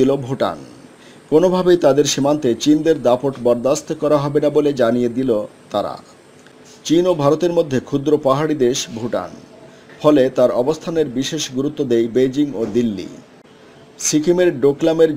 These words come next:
জম্পলরি এলাকায় চীনের সড়ক নির্মাণ কাজকে দ্রুত বন্ধ করার কথা বলেছে ভুটান। ভুটানের রাষ্ট্রদূত বেতসোপ নামগিয়াল ভারতে এক সংবাদ সংস্থার কাছে জানান, চীনের কূটনৈতিক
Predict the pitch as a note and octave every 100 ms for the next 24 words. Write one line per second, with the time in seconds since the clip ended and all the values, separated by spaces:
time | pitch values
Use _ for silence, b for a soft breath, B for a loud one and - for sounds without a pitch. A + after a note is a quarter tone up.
0 | C3 C3+ D3+ D#3 D#3 D3+ C3+ C3+ A2 A2
1 | G#2+ - D3 D#3+ D3+ C#3+ C#3+ D3+ D#3 D#3
2 | D3+ C3+ D#3 - A2+ C3 D3 D3 A#2+ B2+
3 | C#3+ C#3+ D3 C#3+ A#2+ C3+ C3 C3+ C3+ A#2+
4 | G2 F#2 D#2+ - - - - B B B
5 | G#2+ C3 E3 E3+ D#3+ C3 C3 D#3+ D3+ D#3+
6 | B2 A2 C3 - - D3+ D3 B2 B2 C3
7 | C#3 B2+ B2+ A2+ A2+ C#3+ D3 C3 A#2 A#2
8 | - C3 B2+ C3+ - D3 C#3+ D3+ C3 C#3+
9 | C3+ A#2 A2+ A#2 G#2 - B B - D3
10 | D#3+ D#3 - D#3 E3 D#3+ D#3